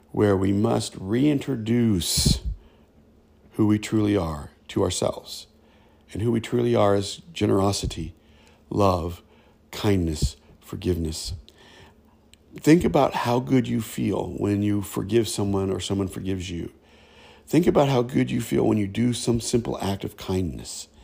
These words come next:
Think about how good you feel when you do something positive in the world. It's that simple, my friends. This is not about some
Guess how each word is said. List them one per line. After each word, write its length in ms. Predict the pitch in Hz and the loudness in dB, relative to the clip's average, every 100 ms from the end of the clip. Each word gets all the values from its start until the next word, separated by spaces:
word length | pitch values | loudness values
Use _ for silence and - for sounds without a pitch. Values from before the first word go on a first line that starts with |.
| - - - - - | -20 -20 -20 -20 0
Think 200 | - 175 | 4 6
about 240 | 180 165 127 | 6 4 2
how 180 | 123 | 2
good 240 | 120 127 120 | 0 0 0
you 140 | 117 | 0
feel 400 | 113 - 120 120 | -2 0 2 2
when 300 | 110 113 101 - - - | 2 0 -2 -8 -14 -6
you 100 | 104 | 0
do 160 | 113 | 0
something 300 | 110 113 120 | 0 -2 -2
positive 680 | 117 - 107 113 120 101 92 | -6 -4 0 0 -2 -4 -2
in 120 | 92 | -4
the 60 | 90 | -4
world. 380 | - - - - _ _ _ _ - _ _ _ - - - _ - - - - - _ _ _ - | -6 -6 -8 -12 _ _ _ _ -20 _ _ _ -20 -20 -20 _ -20 -20 -20 -20 -20 _ _ _ -2
It's 180 | 135 - | 0 2
that 180 | 131 | 2
simple, 280 | - 143 139 | 2 2 2
my 140 | 98 95 | 0 0
friends. 420 | - - - - | -2 -2 -4 -8
This 260 | - 117 | -6 0
is 160 | - 151 | 0 2
not 220 | 143 139 | 2 2
about 320 | 127 117 123 - | 2 0 0 -2
some 340 | 123 110 101 | 0 0 -2